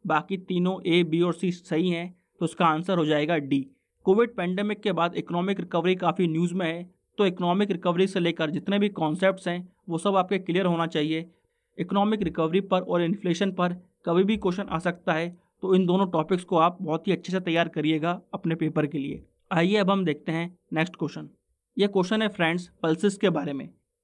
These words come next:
पहला स्टेटमेंट ये बोलता है कि इंडिया लार्जेस्ट प्रोड्यूसर है, कंज्यूमर है और इंपोर्टर है पल्सेस का पूरे वर्ल्ड में।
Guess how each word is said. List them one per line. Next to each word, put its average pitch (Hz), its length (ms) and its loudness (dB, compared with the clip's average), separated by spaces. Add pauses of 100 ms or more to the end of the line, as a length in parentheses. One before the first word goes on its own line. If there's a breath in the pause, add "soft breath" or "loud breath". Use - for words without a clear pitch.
पहला 196 260 2
स्टेटमेंट 185 540 -4
ये 196 100 2
बोलता 147 360 -2
है 160 160 -6 (380)
कि 202 60 -2
इंडिया 180 360 4
लार्जेस्ट 170 560 0
प्रोड्यूसर 165 480 4
है, 180 140 2 (240)
कंज्यूमर 170 560 2
है 165 220 -4 (220 soft breath)
और 165 120 2
इंपोर्टर 175 540 2
है 190 60 0
पल्सेस 175 420 -4
का 185 160 -2
पूरे 160 300 0
वर्ल्ड 147 260 2
में। 170 200 -4